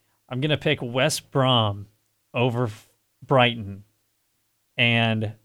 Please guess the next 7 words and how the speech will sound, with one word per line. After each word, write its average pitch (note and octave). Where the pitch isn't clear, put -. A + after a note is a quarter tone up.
Crystal D#3
Palace C#3
with C3
Christian D3+
Benteke, A#2+
Liverpool B2+
legend, A2